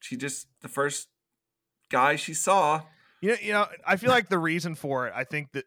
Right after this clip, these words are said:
Speaker 2: it, Don Mancini's, I always gotta, anytime I watch these Chucky movies, I gotta think like Don. Think like Don. What was Don thinking? Um, <laughs> I feel like Don's justification for it was that it's,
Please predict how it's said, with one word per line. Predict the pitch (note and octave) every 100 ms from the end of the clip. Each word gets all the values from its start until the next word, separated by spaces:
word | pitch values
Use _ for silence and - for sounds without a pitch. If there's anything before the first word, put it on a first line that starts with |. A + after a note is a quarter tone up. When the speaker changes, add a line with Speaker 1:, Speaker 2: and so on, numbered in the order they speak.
| _
Speaker 2:
it, | C3+ G#2+ B2+
Don | C3 C3
Mancini's, | C3 B2+ A#2+ C3 A#2+ G#2+ G#2
I | C3
always | F#3 F3+
gotta, | F3+ D#3 B2
anytime | D3 E3+
I |
watch | D#3+ D#3
these | D#3
Chucky | - D#3+ B2+
movies, | G#2 A2
I |
gotta | G2+
think | - C3 B2+
like | B2+ A#2
Don. | A#2 E2+ E2 C#3
Think | F#3+ G#3
like | G3 E3
Don. | F3 D#3+ D3+ D3+
What | C3 D3+
was | D#3
Don | D#3+ D3 C#3
thinking? | A#2+ G2 D2 - _ _ _ -
Um, | A2 G2+ G2 - - - _ _ -
<laughs> | - - - - - - E3 G#3 E3+ - - -
I | C#3+ D#3
feel | G3 G#3
like | F#3 E3 - D#3
Don's | D3 E3 F#3 F#3 C3
justification | F3 - D3+ E3 D3+ D3+ C#3+
for | C#3 C3
it | B2
was | B2+ B2
that | B2 B2 B2
it's, | C3 B2 - -